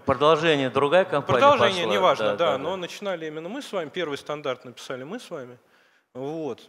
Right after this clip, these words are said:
Speaker 2: поэтому,
Speaker 1: Продолжать
Speaker 2: значит,
Speaker 1: надо.
Speaker 2: да, если кто не знает, вдруг, да,
Speaker 1: Там
Speaker 2: этой
Speaker 1: много.
Speaker 2: серии стандарт, э, недавно, в феврале, исполнился год,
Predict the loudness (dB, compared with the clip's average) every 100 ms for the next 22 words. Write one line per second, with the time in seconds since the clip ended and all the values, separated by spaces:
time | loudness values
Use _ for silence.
0 | -10 -6 -6 -8 -12 -10 -10 -4 0 2
1 | 2 0 -2 -6 -6 -4 -2 -2 -4 -8
2 | -8 -8 -6 -6 -6 -6 -6 -6 -8 -4
3 | 0 0 0 -4 -4 -6 -8 -8 -8 -10
4 | -6 -4 -4 -8 -10 -8 -8 -4 -4 -4
5 | -12 -8 -6 -4 -6 -8 -12 -14 -14 -16
6 | -16 -10 -10